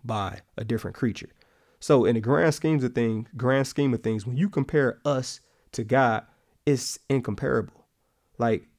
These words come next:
God is so much more powerful than us. Like, I wouldn't be able to walk. I wouldn't be able to talk. I wouldn't be able to do a single thing if he did not allow it to happen, because he literally, with the snap of a finger.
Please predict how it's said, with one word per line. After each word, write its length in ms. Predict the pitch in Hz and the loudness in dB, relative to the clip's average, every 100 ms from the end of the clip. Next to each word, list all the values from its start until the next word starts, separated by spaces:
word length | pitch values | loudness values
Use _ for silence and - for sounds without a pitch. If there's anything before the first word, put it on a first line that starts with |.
| 104 | 0
God 320 | 127 143 131 | 6 6 4
is 140 | 113 | -2
so 320 | - - 139 143 | -4 0 2 4
much 260 | 135 123 | 2 0
more 180 | 120 107 | -4 -4
powerful 720 | - - 135 120 110 107 101 - | -6 0 2 2 0 -8 -8 -6
than 160 | 110 | -4
us. 260 | 104 - - | -4 -6 -8
Like, 140 | 90 - - | -12 -10 0
I 80 | 135 | 2
wouldn't 240 | 143 123 | 4 2
be 100 | 117 | 2
able 180 | 113 101 | 0 -2
to 140 | - | -8
walk. 280 | 101 110 - | -4 -4 -4
I 60 | 101 | -4
wouldn't 220 | 117 110 | -2 -2
be 100 | 107 | -2
able 120 | 104 | -6
to 60 | 113 | -10
talk. 300 | - 117 104 | -4 -2 -2
I 40 | |
wouldn't 200 | 117 131 | 0 2
be 60 | 123 | 2
able 80 | 113 | 0
to 60 | |
do 140 | 110 107 | -2 -4
a 60 | |
single 400 | - - 143 139 | -4 0 0 0
thing 260 | 127 127 120 | 0 0 0
if 140 | 104 | -2
he 160 | - 123 | -4 -2
did 140 | 117 | 0
not 180 | 113 107 | -2 -2
allow 260 | 104 113 107 | -4 -4 -4
it 80 | 104 | -4
to 60 | |
happen, 260 | 110 104 - - - | -6 -6 -8 -20 -12
because 280 | 120 127 113 | -4 0 0
he 100 | 113 | 2
literally, 420 | 131 127 113 107 _ - - - - | 2 2 0 -4 _ -4 -4 -4 -6
with 120 | 117 | -6
the 80 | 104 | -4
snap 320 | - 123 107 | -2 0 0
of 80 | 104 | -4
a 60 | 98 | -10
finger. 460 | - 113 104 - | -4 -4 -4 -12